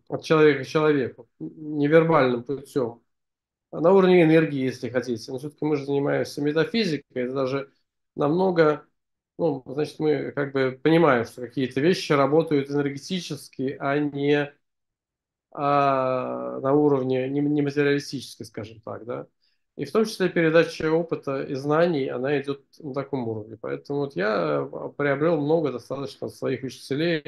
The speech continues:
от мастера Реймонда Ло, мастера Яп Чен Хая и, и других. Но вот этих двух, грандмастер Рей-, Реймонд Ло, грандмастер Яп Чен Хай, э, для меня, наверное, дали больше всего, да. Это была скорее не информация, а уровень такой,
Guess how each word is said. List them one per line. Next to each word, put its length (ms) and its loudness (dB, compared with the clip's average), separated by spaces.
от 80 -10
мастера 420 -4
Реймонда 300 -4
Ло, 400 0
мастера 440 0
Яп 140 4
Чен 240 -2
Хая 580 4
и, 640 -4
и 40 -4
других. 480 -8
Но 80 -6
вот 160 -8
этих 240 -4
двух, 260 -2
грандмастер 560 0
Рей-, 300 0
Реймонд 480 0
Ло, 100 2
грандмастер 480 -2
Яп 120 0
Чен 200 0
Хай, 260 4
э, 120 0
для 140 4
меня, 200 8
наверное, 340 2
дали 180 4
больше 300 -2
всего, 400 -4
да. 320 -2
Это 200 2
была 240 6
скорее 320 6
не 140 6
информация, 800 0
а 40 -4
уровень 400 -2
такой, 480 -8